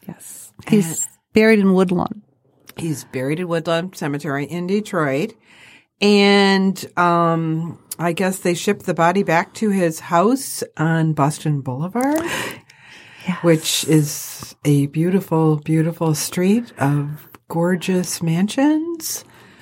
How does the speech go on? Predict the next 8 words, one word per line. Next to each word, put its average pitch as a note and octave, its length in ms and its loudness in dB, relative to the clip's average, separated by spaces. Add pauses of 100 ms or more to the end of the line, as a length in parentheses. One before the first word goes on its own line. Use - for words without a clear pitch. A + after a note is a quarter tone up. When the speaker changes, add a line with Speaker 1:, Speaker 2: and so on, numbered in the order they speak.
(320)
Speaker 2:
uh, D3+ 680 2
today, F3+ 520 2
even B3+ 560 4
in B3 100 2
Detroit. A#3+ 640 0 (160)
And, F3 840 0 (140)
um, D3+ 460 2
I D#3 160 0